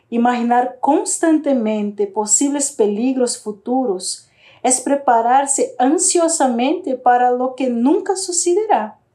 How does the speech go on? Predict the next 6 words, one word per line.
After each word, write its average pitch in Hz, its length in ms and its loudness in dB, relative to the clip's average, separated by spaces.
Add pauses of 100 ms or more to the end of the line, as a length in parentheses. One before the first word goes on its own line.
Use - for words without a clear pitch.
(640)
ya 240 280 2
que 247 240 0
existen 269 640 0
innumerables 254 960 2
desafíos 262 640 -2
posibles, 240 1000 -4